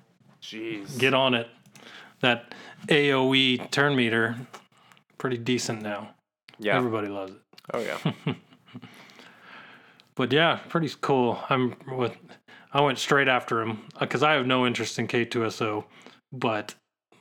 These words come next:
Speaker 2: the, he looks pretty cool, and we're gonna talk about him a little later, but he also has a Zeta,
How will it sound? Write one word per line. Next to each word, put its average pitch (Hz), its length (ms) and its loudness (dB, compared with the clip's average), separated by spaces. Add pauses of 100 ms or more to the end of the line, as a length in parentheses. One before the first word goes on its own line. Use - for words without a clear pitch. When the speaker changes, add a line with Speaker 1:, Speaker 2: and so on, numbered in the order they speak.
(240)
Speaker 2:
the, 214 300 4
he 214 100 4
looks 208 240 0
pretty 160 220 2
cool, 117 520 0
and 113 600 -2 (640)
we're 180 140 4
gonna 196 120 4
talk 170 240 2
about 151 240 4
him 131 120 0
a - 20 2
little 127 320 4
later, 117 320 2
but 107 420 -2 (500)
he 180 200 2
also 160 260 2
has 131 200 2
a 113 60 0
Zeta, 107 540 -2